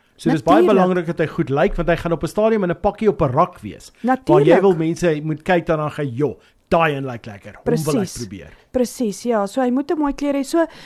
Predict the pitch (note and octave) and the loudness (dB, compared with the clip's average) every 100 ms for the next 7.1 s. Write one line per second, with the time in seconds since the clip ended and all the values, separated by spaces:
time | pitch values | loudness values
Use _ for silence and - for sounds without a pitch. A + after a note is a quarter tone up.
0 | - - C4 F#4 B4 - F#4+ F#4 F4 D#4+ | -10 0 2 2 0 0 0 2 0 0
1 | B3 B3+ C#4+ F4 C4 D#4 C#4 A#3+ - C4+ | 0 0 0 -4 -2 -2 0 -2 -2 -6
2 | C4 B3 - B3 A3+ A#3 D4+ D4 D4 A3+ | -4 -6 -4 -6 -4 -6 -4 -4 -4 -4
3 | G#3+ A3 G#3+ G#3+ A#3 C#4 C4+ C#4 C4+ C4+ | -4 -6 -8 -6 -2 -2 0 0 -2 -6
4 | C4 - F#3+ - - - - D#4+ D#4+ C#4 | -6 -4 -6 -6 -16 -18 -4 0 0 -2
5 | - F4+ F4 E4 D#4 - C#4+ C4 - F4+ | 2 2 2 0 -4 -2 0 -2 -2 0
6 | E4 - C#4+ D4 C#4 - A#3 G3 F3 D#3+ | 0 -2 -2 0 0 -2 -2 -2 -2 -4
7 | D3+ | -10